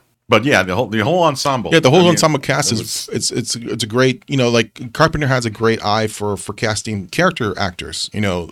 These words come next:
Speaker 2: s-, distinct personalities, these distinct voices in, in, in his films. And I think he, that's what's so great about his movies. His, he chooses character actors. Uh, Raymond, what do you thought the, the cast in, in, in The Thing?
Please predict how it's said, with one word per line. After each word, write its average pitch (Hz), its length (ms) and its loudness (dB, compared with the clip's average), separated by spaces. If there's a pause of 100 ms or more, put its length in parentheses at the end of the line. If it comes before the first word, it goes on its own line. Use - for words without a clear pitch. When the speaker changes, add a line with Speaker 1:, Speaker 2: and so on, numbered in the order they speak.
Speaker 2:
s-, - 160 2 (160)
distinct 123 560 0 (140)
personalities, 104 1040 0
these 98 340 -4
distinct 127 460 2
voices 101 420 0
in, 90 240 -6
in, 82 280 -12
in 92 160 -6
his 123 200 -6
films. 131 400 2
And 101 160 -2
I 98 140 -2
think 123 220 0
he, 123 200 -4 (100)
that's 123 280 -4
what's 120 180 0
so 123 120 2
great 110 200 0
about 95 220 0
his 101 180 -4
movies. 123 320 0
His, 98 220 -6 (600)
he 113 220 -2
chooses 110 420 -2
character 107 380 -2
actors. - 480 -6 (380)
Uh, 131 80 2
Raymond, 156 180 6
what 160 80 8
do 165 40 6
you 160 60 2
thought 160 200 0
the, 131 120 2
the 117 120 -4
cast 127 320 0
in, 110 120 -4
in, 110 140 -2
in 110 140 -2
The 104 60 -6
Thing? 117 280 -4